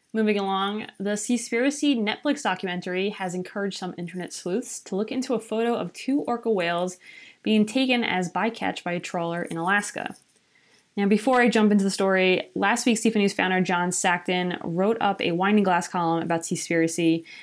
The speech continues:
and why the seafood industry is so vulnerable to the lies and falsehoods.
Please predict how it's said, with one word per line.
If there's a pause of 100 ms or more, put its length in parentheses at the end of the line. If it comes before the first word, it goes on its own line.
(140)
and
why
the
seafood
industry
is
so
vulnerable
to
the
lies
and
falsehoods.